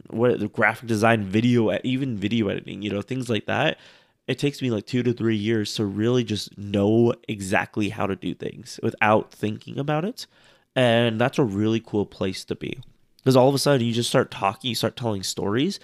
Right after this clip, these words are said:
and you don't realize you're following outlines. And that for me was a really cool realization, was when I was at a, at a party, which I don't, you know me,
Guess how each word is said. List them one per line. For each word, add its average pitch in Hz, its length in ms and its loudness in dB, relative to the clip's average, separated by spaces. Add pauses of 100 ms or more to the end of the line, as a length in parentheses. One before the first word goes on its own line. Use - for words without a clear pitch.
(200)
and - 80 -2
you 120 40 4
don't 123 160 2
realize 117 420 2
you're 110 80 0
following 107 420 0
outlines. - 600 -6 (480)
And 131 140 4
that 147 140 6
for 151 140 0
me 139 120 2
was 117 120 4
a 107 60 4
really 110 280 4
cool 117 160 0
realization, 101 720 0 (260)
was 104 280 2
when 107 180 4
I 107 100 4
was 104 300 2 (100)
at 110 200 2
a, 104 400 2
at 117 200 -2
a 113 120 2
party, 98 300 -2
which 98 160 -6
I 98 160 -8
don't, 110 360 -2
you - 120 -6
know - 320 -10
me, - 240 -10